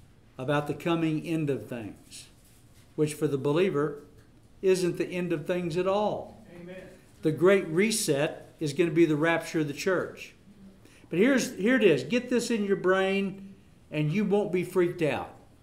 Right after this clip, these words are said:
Speaker 1: Looking unto Jesus in Hebrews chapter twelve, verse two.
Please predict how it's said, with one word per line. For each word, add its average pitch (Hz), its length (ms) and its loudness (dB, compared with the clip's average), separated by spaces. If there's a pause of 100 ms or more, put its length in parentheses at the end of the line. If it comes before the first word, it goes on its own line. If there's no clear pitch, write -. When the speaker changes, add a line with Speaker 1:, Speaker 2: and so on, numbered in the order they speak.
(800)
Speaker 1:
Looking 220 460 4
unto 190 640 2
Jesus 135 640 -2
in 113 120 -10
Hebrews 170 480 -4
chapter 165 340 -4
twelve, 170 420 -2
verse 170 240 -2
two. 135 420 -4